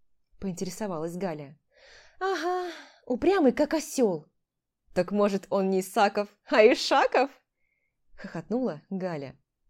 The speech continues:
«Точно!» рассмеялась Ася. «Эта фамилия ему подходит гораздо больше».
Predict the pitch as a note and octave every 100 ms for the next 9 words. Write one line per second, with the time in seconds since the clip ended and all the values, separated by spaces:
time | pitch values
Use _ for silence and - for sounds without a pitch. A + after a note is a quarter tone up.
0 | - G4+ F4 A#3+ - C4+ A#3+ B3+ _ _
1 | _ _ _ - F#3+ G#3+ G3+ F3 F3 F#3+
2 | F#3+ - D#3 - _ - - G#4 G4+ G4
3 | G4 G#4 F#4+ D#4+ E4+ D#4 - F4+ D#4+ C4
4 | B3 C#4 A#3 C#4+ C4+ A3+ A#3 G#3 - F#3